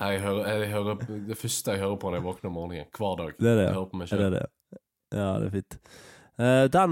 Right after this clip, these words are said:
Speaker 2: var, den, den var fin, og så er jeg veldig glad i, eh, sikkert fordi vi hadde besøk av, eh, noen som var flinkere enn oss, men jeg er veldig glad i Fang og Slipp-episoden med Helge Dahl.
Speaker 1: Ja, den er fin.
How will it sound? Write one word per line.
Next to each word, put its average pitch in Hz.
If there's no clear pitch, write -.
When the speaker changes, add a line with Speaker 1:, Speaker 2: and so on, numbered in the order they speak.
Speaker 2:
var, 110
den, 143
den 160
var 120
fin, 185
og 156
så 175
er 170
jeg 156
veldig 151
glad 147
i, 120
eh, 113
sikkert -
fordi 80
vi 101
hadde 113
besøk 117
av, 95
eh, 95
noen 98
som 107
var 98
flinkere 98
enn 95
oss, -
men 110
jeg 117
er 117
veldig 123
glad 117
i 101
Fang 113
og 104
Slipp-episoden 95
med 95
Helge 98
Dahl. 95
Speaker 1:
Ja, 107
den 160
er 101
fin. 127